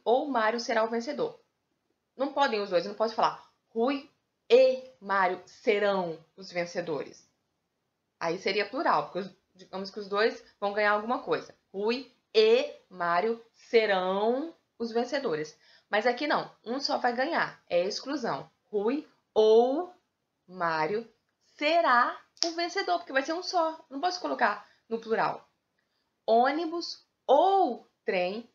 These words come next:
passam por lá. Um ou outro. O ou dá ideia de exclusão. Então, a conclusão da regra. Regra. Havendo exclusão, o verbo fica no singular.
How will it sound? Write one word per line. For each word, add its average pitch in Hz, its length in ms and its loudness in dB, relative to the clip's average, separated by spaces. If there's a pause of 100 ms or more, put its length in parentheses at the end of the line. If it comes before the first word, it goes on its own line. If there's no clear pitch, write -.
passam 202 440 -2
por 254 180 -14
lá. 247 300 -4 (160)
Um 202 280 -6 (200)
ou 254 600 6
outro. 208 540 -2
O 202 140 -8
ou 226 360 0
dá 208 160 -2
ideia 196 520 -4
de 202 360 -14
exclusão. 220 640 -6 (560)
Então, 214 160 2
a 226 40 -4
conclusão 269 440 -4
da 302 100 0
regra. - 380 -6 (280)
Regra. 151 360 -6 (1080)
Havendo 190 640 0
exclusão, 226 1120 -2 (400)
o 349 180 0
verbo 226 360 0
fica 233 260 -6
no 240 100 -2
singular. 254 760 -4